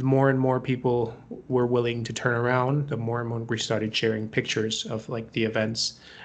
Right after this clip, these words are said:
uh, for frontal nudity. And that started giving good results. So it came to a point where we grew to the point that we wanted to have a landed club, um, or at least we thought we did, but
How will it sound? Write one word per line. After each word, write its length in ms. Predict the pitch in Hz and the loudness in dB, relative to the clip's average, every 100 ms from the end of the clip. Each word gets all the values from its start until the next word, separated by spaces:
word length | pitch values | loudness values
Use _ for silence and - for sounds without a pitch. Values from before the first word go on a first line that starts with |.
| - | -8
uh, 280 | - 113 104 | 0 0 0
for 300 | - 151 151 | 0 0 0
frontal 560 | - - 147 147 139 123 | -4 2 6 6 4 0
nudity. 460 | 120 120 113 156 - - - - _ _ _ _ - - | 0 0 0 0 -4 -20 -20 -20 _ _ _ _ -20 -4
And 300 | 147 135 135 | 0 2 2
that 180 | 131 139 | 2 2
started 320 | - 131 120 | 2 2 2
giving 220 | 123 120 | 0 -2
good 120 | 120 117 | -4 -2
results. 680 | 113 123 127 - - - - _ _ _ - | 0 2 0 0 -2 -4 -10 _ _ _ -6
So 300 | - - 127 | -4 2 2
it 80 | 123 | 2
came 200 | - 131 | 0 0
to 100 | 127 | 2
a 60 | 127 | 2
point 240 | 131 131 | 2 2
where 180 | 131 123 | 0 0
we 220 | 123 123 123 | 0 -4 -4
grew 380 | - 214 202 180 - | 6 8 8 6 -4
to 80 | 135 | -6
the 80 | |
point 440 | 131 135 127 - - | -2 0 0 -2 -6
that 160 | 120 | -6
we 300 | 120 117 113 - | -4 -4 -6 -2
wanted 360 | 135 151 147 135 | 4 4 4 0
to 100 | 117 | 0
have 160 | 110 113 | 0 0
a 40 | |
landed 360 | 110 107 107 - | -2 -4 -6 -4
club, 300 | 104 110 - - - - - - | -4 -4 -10 -20 -20 -20 -18 -4
um, 380 | 117 110 104 104 - - - _ _ _ _ _ - | -2 -2 -4 -10 -14 -20 -20 _ _ _ _ _ 0
or 60 | |
at 60 | 120 | 2
least 220 | 123 117 | 2 0
we 100 | 113 | -4
thought 260 | 110 110 - | 0 -2 -2
we 100 | 107 | -4
did, 260 | 104 110 | -4 -6
but 120 | - | -6